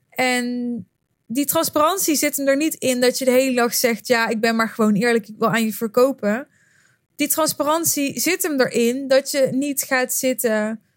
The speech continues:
hopen en verwachten dat die ander met jou in gesprek wil of met jou gaat engagen. Nee, dat je proactief die ander vraagt om het gesprek.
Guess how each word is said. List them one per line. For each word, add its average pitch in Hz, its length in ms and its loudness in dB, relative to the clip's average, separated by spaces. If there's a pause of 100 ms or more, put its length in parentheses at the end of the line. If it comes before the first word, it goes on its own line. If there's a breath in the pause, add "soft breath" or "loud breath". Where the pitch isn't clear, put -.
(200)
hopen 277 880 2
en 240 200 -2
verwachten 247 1000 0 (340 soft breath)
dat 247 380 2
die 240 220 -2
ander 233 760 0
met 233 180 2
jou 277 280 2
in 294 80 0
gesprek 220 460 -2
wil 208 220 2
of 233 100 -2
met 233 160 0
jou 262 180 2
gaat 269 180 2
engagen. 214 640 0
Nee, 262 220 2
dat 247 240 0
je 226 280 -2 (960)
proactief 320 1300 0 (340)
die 262 260 2
ander 294 500 2
vraagt 269 720 0
om 262 200 -2
het 240 140 -4
gesprek. - 720 -2